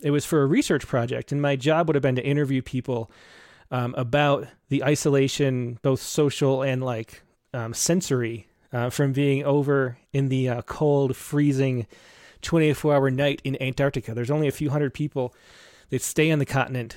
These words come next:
during the winter there, which is the summer here. And I decided not to go because I was sick of my Rochester, New York winter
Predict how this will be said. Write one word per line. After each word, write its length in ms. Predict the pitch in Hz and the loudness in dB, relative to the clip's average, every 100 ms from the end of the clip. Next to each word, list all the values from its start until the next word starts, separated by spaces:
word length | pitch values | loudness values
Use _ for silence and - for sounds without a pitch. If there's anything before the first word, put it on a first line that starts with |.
| - | -4
during 220 | 139 131 117 | 0 2 0
the 60 | |
winter 400 | 120 131 - 131 | 0 -2 0 -2
there, 560 | 117 135 131 117 123 127 | 0 0 2 0 -6 -8
which 180 | 135 - | -6 -6
is 80 | 117 | -6
the 60 | |
summer 320 | 117 131 123 110 | -4 -4 -4 -2
here. 420 | 127 123 117 113 _ _ - 143 | 0 0 -2 -6 _ _ -10 -6
And 120 | 143 | -4
I 120 | 165 | -2
decided 340 | 175 202 170 | 0 2 2
not 160 | 165 165 | 0 -2
to 80 | 156 | 0
go 240 | 170 170 | 2 4
because 240 | 147 - 143 | 2 -2 -2
I 140 | 151 | 0
was 120 | 143 | -2
sick 240 | - - 175 | -2 -4 -4
of 80 | |
my 160 | 143 135 | -2 -2
Rochester, 480 | 123 135 139 151 151 | -2 -4 -4 -6 -2
New 80 | 135 | 0
York 280 | 131 143 - | 2 0 0
winter 380 | 123 113 123 | -2 0 -4